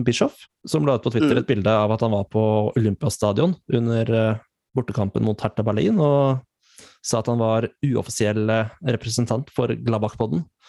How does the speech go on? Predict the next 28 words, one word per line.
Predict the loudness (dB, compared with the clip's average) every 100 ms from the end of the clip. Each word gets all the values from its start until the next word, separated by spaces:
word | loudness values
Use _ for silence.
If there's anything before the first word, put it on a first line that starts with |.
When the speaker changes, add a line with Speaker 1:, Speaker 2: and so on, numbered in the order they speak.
| -20 -20 _ _ _ _ _ _ -6
Speaker 1:
Da | -2 0 0 0 0
måtte | -2 -2
vi |
nesten | -2 -2 -2
bare | -2
si, | -2 -2 0 -2 -8 -20 _ -12 -8
«Kan | -4 -4
du |
ikke | -2 0
bare | 0 2 0 -2 -8 _ -8
kjøre | -2 -2 0
på | 0
med | 0 -2
litt, | -2
eh, | -2 0
offisiell | -2 -2 0 -2 -4 -4
representering, | -4 -2 -4 0 0 0 0
og | 0
så | 2 2 2 0 -6 _ _ _ -4
gi | -2
oss | 0
en | -2
liten | -2 -2 0 -2 -4 -8 _ _
kamprapport?» | -4 -2 -2 -2 -2 -6 -14 _ _ _ _ -20 -20 _
Og | -2
det | 0 0
gjorde | 0 0 0
han. | -2